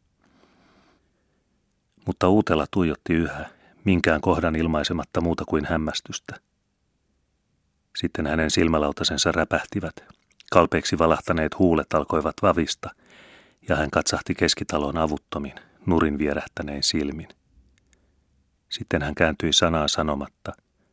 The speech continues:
ja meni raskain, kolisevin askelin ulos.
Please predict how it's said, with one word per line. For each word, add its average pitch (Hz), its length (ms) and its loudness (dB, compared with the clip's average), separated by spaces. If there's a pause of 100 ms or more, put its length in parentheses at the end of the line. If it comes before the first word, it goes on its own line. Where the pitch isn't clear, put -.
(400)
ja 80 60 0
meni 73 260 -4
raskain, 76 600 -2 (220)
kolisevin 76 600 -2
askelin 82 580 -8
ulos. 80 460 -6